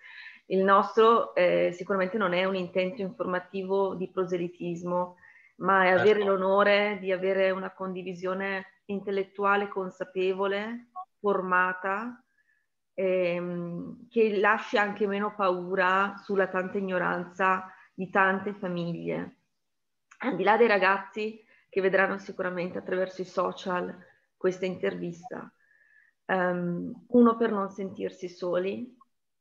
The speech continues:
Speaker 1: due, per avere, eh, la voglia di, di chiedere, di avere il diritto di poter chiedere, ave-, e avendo la gentilezza anche della risposta,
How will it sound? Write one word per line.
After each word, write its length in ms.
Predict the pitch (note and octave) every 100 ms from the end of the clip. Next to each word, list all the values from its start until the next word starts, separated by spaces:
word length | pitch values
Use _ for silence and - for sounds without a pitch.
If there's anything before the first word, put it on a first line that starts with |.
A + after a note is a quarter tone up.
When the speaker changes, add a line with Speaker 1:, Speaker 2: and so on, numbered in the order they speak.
| _ _ _
Speaker 1:
due, 460 | G3+ G#3+ A3 A3 A3
per 360 | A3 F#3+ F#3+
avere, 960 | F#3+ F#3 F#3 F#3+ F#3+ F#3 F#3+ - - _ _ -
eh, 400 | G3 F#3+ F#3 F#3
la 140 | G3+
voglia 800 | G3 F#3+ G3 G3+ G3 F#3+ G3 A#3 - _ _ _ _
di, 840 | G3 F#3 F#3+ F#3 F3+ F3+ F3+ - -
di 400 | F#3+ F#3+ F3+ F3+
chiedere, 640 | G#3+ F3+ F#3 G3 A#3 A#3+ _ _ _ _ _ _
di 200 | - F#3
avere 240 | G3 G#3 G#3
il 80 |
diritto 360 | G3 G3 G3+ A#3
di 100 | G3+
poter 360 | G3+ F3+ F#3+ -
chiedere, 520 | G#3 G#3+ A#3 A#3 A#3+ - _ _ _
ave-, 220 | - F#3+ G#3
e 100 | A3
avendo 280 | G#3 G#3+
la 100 | A3
gentilezza 640 | G3 G3+ G3+ G3 G3+ G3+ F#3
anche 300 | E3+ F#3 G3+
della 180 | F#3+ F#3
risposta, 840 | F3+ - F#3 G3 - - A3 A#3+